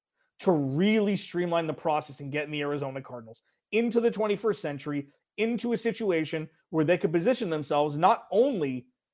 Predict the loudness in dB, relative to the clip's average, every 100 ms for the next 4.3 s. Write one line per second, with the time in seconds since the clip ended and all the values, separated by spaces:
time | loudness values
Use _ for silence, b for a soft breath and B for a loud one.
0 | _ _ -4 -2 4 6 4 -2 -2 -2
1 | -2 -8 -4 -4 -2 2 2 2 2 2
2 | 0 -10 -8 -10 -10 -14 _ 4 8 8
3 | 6 4 2 2 -8 4 6 6 4 -12
4 | -4 -4 -4